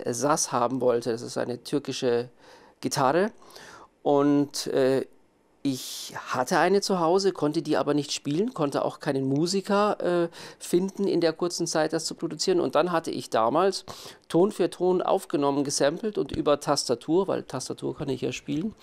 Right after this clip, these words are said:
ähm, das Instrument eingespielt. Äh, bis heute weiß, äh, der Regisseur nicht, dass das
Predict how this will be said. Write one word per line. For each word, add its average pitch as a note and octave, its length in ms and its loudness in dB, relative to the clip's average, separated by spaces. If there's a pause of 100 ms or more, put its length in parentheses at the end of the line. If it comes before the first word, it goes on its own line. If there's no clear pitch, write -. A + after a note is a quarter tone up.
(560)
ähm, C#3+ 360 2
das D3+ 160 -2
Instrument D#3 460 2
eingespielt. B2+ 640 -2
Äh, A#2 400 -4
bis C3+ 180 -2
heute B2+ 260 2
weiß, B2 400 0
äh, B2+ 200 0
der B2+ 120 2
Regisseur C3 420 0
nicht, C3 200 -6
dass B2+ 120 -6
das - 360 -8